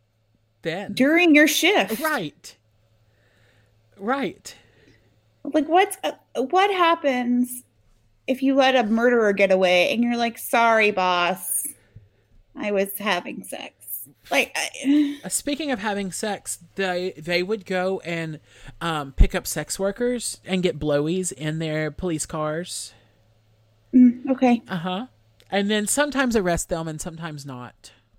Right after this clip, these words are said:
Speaker 2: I mean, of all the things you're telling me, that's really the least shocking.
Speaker 1: No, I know. Um, they were really brutal to suspects. I know, shocker.
Speaker 2: Yeah, I'm really surprised.
Speaker 1: They, um,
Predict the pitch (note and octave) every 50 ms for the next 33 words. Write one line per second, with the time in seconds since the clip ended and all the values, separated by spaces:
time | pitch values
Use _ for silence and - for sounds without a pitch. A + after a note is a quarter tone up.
0 | _ _ _ _ - C#4 C4+ C#4 C#4+ C#4 C4+ C#4 C4+ B3+ C4 B3 B3 B3 - A3+
1 | G#3+ A3 G3+ A3 G3+ - G3+ F#3 F3+ F3 F3 F3+ F3+ F3+ F3+ - F#3+ F#3 F#3 F3+
2 | F3 F3 F3 E3 E3+ E3 E3+ - - - E3+ F3 - - A2 A2 - F#3+ F#3+ E3
3 | D#3+ D3 C3+ B2+ C3 B2+ B2+ A#2+ A2+ A#2 B2 _ _ _ - - _ _ - F3
4 | F3 D#3+ D3 C3+ B2+ B2+ C3+ _ _ _ _ _ _ _ - G3 G3 F#3+ F#3+ F#3
5 | E3+ E3 F#3 F#3 F3+ F3+ E3 C#3 D#3 E3 E3+ E3+ F#3 F#3+ F#3+ F3 - - E3+ D#3
6 | D3+ - - - E3 D#3+ E3+ - - - D3+ C#3+ D3 C#3+ C3+ C3+ - - - C#3
7 | B2+ - - A#2+ G#2 A#2 C#3+ D3 _ _ _ _ _ _ _ _ _ _ _ -
8 | F3 F3+ F3+ E3 D#3+ D#3+ D#3+ D#3+ E3 E3 D#3+ D#3+ E3+ - - D3+ - - - -
9 | - F3 D3+ - F#3+ F#3+ F#3 F3+ F3+ F3+ F3+ - - E3+ E3 D#3+ D#3 C#3 C3+ B2+
10 | -